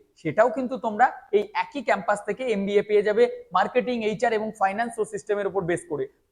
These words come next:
দেরি না করে এক্ষুনি ডিসপ্লেতে যে নাম্বার দেখতে পাচ্ছ, সেই নাম্বারে তোমরা অফিস টাইমে কল করো, সরাসরি কলেজের সাথে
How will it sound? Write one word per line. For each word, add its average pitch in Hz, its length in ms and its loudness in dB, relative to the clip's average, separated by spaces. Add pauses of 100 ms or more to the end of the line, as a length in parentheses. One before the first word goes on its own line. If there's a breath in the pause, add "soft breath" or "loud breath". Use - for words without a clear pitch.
দেরি 233 280 8
না 247 40 4 (100)
করে 185 140 4 (260)
এক্ষুনি 214 300 0 (300)
ডিসপ্লেতে 254 520 2
যে 226 140 4
নাম্বার 202 320 4
দেখতে 226 240 0
পাচ্ছ, 233 160 -4 (340)
সেই 214 220 6
নাম্বারে 214 300 0 (100)
তোমরা 196 180 0 (140)
অফিস - 300 -6
টাইমে 233 280 0 (280)
কল 214 140 8 (100)
করো, 240 140 4 (140)
সরাসরি 196 420 -2
কলেজের 190 320 0
সাথে 202 160 -8